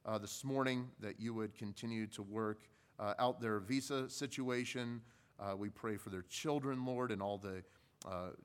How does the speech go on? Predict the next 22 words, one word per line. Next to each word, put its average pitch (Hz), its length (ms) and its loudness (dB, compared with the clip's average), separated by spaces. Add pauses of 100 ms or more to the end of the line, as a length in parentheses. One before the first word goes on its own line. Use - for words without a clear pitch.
(180)
changes 131 720 0
that 107 140 2
are 92 100 2
coming 123 480 0
as 90 100 -4
far 107 300 -2
as, 95 300 -6
um, 87 360 -6 (400)
uh, 90 240 -4
children 120 340 -2
that 104 100 0
are 90 60 -2
graduating 117 800 0
in 98 180 -4
the 101 100 -4
years 110 300 -2
ahead, 107 340 -2
that 98 100 -6
you 98 80 -6
would 95 120 -6
give 101 140 -6
them 120 260 -2